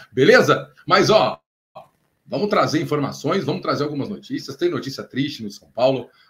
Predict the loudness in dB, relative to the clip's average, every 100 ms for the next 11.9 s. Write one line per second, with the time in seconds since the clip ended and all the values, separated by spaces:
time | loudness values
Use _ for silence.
0 | -4 -2 -2 -6 -14 _ -2 -2 -2 -6
1 | -6 -4 -2 -2 -2 -4 -4 -6 -6 -6
2 | -4 0 0 0 -2 -4 -2 -4 -6 _
3 | _ -6 -6 -6 -2 -2 -2 0 2 2
4 | 0 -8 _ _ 0 2 2 -2 -4 -2
5 | -2 0 0 0 -6 -12 _ -6 -4 -2
6 | -2 -4 -6 -8 -10 -12 -16 -20 -20 -20
7 | -20 _ -2 0 2 2 0 0 -6 -4
8 | 0 -2 -2 -6 -4 -6 -2 -2 -2 -4
9 | -8 -8 -6 -6 -4 -6 -4 -6 -6 -4
10 | -4 -4 -4 -4 -2 -4 -4 -6 -12 _
11 | _ 0 2 4 2 -2 -2 -6